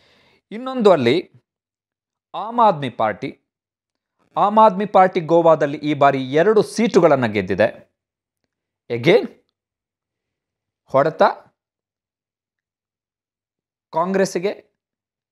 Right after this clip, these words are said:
ಪೂರಕ ವಾತಾವರಣ ಬಿ ಜೆ ಪಿಗೆ. ಇನ್ನೊಂದು ಪಕ್ಷ ಈ ಬಾರಿ ಕಂಟೆಸ್ಟ್ ಮಾಡಿದಂಥದ್ದು ಗೋವಾ ರೆವಲ್ಯೂಷನರಿ ಪಾರ್ಟಿ. Again, ಹೊಸ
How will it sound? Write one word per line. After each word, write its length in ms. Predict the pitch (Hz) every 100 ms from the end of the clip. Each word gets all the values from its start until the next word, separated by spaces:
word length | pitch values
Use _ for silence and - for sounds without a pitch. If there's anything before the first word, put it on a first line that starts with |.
| _ _ _ _ -
ಪೂರಕ 360 | 208 240 -
ವಾತಾವರಣ 580 | 170 160 143 139 131 151
ಬಿ 200 | 127 113
ಜೆ 160 | 107 92
ಪಿಗೆ. 260 | 85 90 - _ _ _ _ _ _ _ _ -
ಇನ್ನೊಂದು 440 | 208 302 311 247
ಪಕ್ಷ 300 | - 180 -
ಈ 220 | 156 147
ಬಾರಿ 260 | 151 156 143
ಕಂಟೆಸ್ಟ್ 520 | - 175 190 208 196
ಮಾಡಿದಂಥದ್ದು 1040 | 165 156 139 135 123 135 135 120 107 - _ _ _ _ - 127
ಗೋವಾ 360 | 175 202 202
ರೆವಲ್ಯೂಷನರಿ 720 | 156 143 180 196 180 147 127
ಪಾರ್ಟಿ. 380 | 117 131 123 123
Again, 640 | - 151 156 196 220 302 - _ _ _ _ _ _ _ _ _ _ _ -
ಹೊಸ 200 | 165